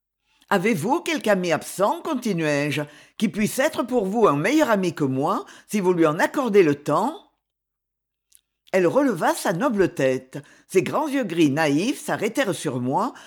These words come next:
avec un regard de doux reproche. « Je n'ai pas un seul ami dans le monde, » dit-elle. «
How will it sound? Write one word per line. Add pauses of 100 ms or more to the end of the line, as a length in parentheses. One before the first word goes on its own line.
(140)
avec
un
regard
de
doux
reproche. « (1300)
Je
n'ai
pas
un
seul
ami
dans
le
monde, »
dit-elle. «